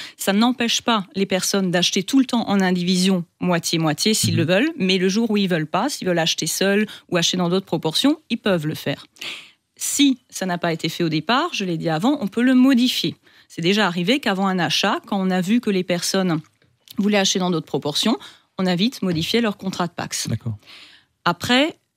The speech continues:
Speaker 1: la jurisprudence, il faut quand même le savoir, ne visait que le remboursement du prêt. Si des partenaires ont des apports personnels distincts, puis souvent on finance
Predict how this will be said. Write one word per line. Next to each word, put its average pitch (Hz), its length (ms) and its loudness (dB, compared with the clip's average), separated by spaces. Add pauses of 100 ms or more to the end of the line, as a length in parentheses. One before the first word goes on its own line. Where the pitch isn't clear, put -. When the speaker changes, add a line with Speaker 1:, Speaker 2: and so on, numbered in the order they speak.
(120)
Speaker 1:
la 185 120 0
jurisprudence, 190 800 0
il 190 60 -6
faut - 100 -8
quand 175 140 -2
même 175 140 0
le 170 60 0
savoir, 208 400 0
ne 226 120 4
visait 196 300 2
que 220 120 -2
le 254 140 4
remboursement 208 560 0
du 240 100 2
prêt. 214 240 -2
Si 208 240 -2
des 190 200 0
partenaires 220 640 0
ont 185 60 0
des 175 180 0
apports 175 300 -4
personnels 196 600 0
distincts, 160 380 -2
puis - 100 -4
souvent 185 300 -2
on - 20 0
finance 185 540 -2